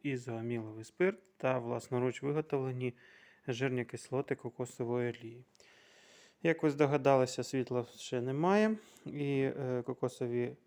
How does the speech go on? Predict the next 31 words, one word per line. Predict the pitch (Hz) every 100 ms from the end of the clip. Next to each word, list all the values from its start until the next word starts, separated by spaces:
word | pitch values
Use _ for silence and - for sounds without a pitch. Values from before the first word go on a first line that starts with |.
| _ _ _ _ _ _ _
кислоти | 131 - 147 139 139 127 120
ж-, | 147 131 131 127
кокосової | - 131 131 - 127 131 131
олії, | 131 127 120
вони | 123 123 120 - _ _
тверді. | 127 131 127 151 214 233 - - -
Тобто | 151 - 139
ми | 139 131
зараз | 131 123 120 - -
загружимо | 127 127 127 123 123 123 117 131 127 120 117 117 - - - - _
каталізатор, | 131 131 127 151 214 226 196 143
зальємо | 135 123 127 123 117
сюди | 127 120 117
спирт, | - 214 226 - - - - - - _ _ _
перемішаємо, | - 147 139 139 - 226 240 233 214 202
потім, | - 185 170 135
коли | 131 123
дадуть, | 123 123 127 127 -
е, | 127 123
освітлення, | 123 - 165 165 143 135
зможемо | 127 131 135 131 123 120 131
розігріти | 131 117 123 123 120 -
наші | 120 117 -
кислоти | 123 135 - 190 170
і, | 139 147 139
е, | 147 -
додати | 123 120 120 123 123 120
їх | 120 120
до | 120
реакційної | 120 117 - 131 123 113
маси. | 113 117 -